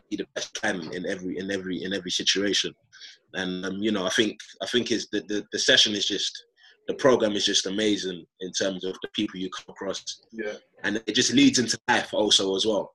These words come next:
Speaker 1: you know. Um,
Speaker 2: Absolutely.
Speaker 1: it, it never stops.
Speaker 2: No.
Speaker 1: It doesn't, it never switches up.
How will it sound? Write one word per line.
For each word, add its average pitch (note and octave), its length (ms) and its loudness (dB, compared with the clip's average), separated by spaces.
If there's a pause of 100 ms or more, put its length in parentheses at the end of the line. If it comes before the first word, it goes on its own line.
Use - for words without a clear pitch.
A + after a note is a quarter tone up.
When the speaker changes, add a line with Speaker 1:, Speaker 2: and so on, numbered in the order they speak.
Speaker 1:
you F2 100 -8
know. F2 180 -6 (120)
Um, F#2 100 -2
Speaker 2:
Absolutely. F2+ 300 -6
Speaker 1:
it, G#2 200 0
it A2 100 2
never A#2+ 180 4
stops. - 540 2 (120)
Speaker 2:
No. A#2+ 160 0
Speaker 1:
It A2+ 80 -6
doesn't, A#2+ 300 4
it G#2+ 80 0
never A#2+ 200 4
switches - 420 2
up. A2 60 0